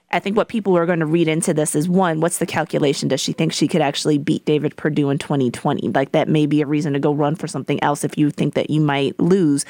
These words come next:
uh, because the cost of losing that Senate race would probably be more serious than losing a presidential bid that people thought was far-fetched anyway. Um, but th-, there's also just this, I, you know, sort of idea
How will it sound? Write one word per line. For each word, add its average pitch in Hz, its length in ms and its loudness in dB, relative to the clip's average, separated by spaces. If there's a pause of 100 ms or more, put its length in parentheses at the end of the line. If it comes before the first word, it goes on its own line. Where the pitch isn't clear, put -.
(240)
uh, 156 100 0
because 165 180 -2
the 147 80 -2
cost 156 300 -2
of 143 60 -2
losing 147 260 2
that 135 140 0
Senate 156 220 0
race 135 220 0
would 147 140 -2
probably 143 420 0
be 139 160 -2
more 147 220 2
serious 131 500 0
than 139 400 -2
losing 143 400 0
a 110 80 0
presidential 135 540 -2
bid 135 240 0
that 123 100 0
people 139 260 -2
thought 139 240 0
was - 120 -6
far-fetched - 500 -4
anyway. 151 480 0 (520)
Um, 170 420 0 (320)
but 202 320 2
th-, 180 240 -2
there's 190 320 0
also 180 260 0
just 160 240 0
this, - 340 -2
I, 180 100 2
you 175 200 2
know, 139 240 2
sort 165 220 0
of 151 180 0
idea 156 500 2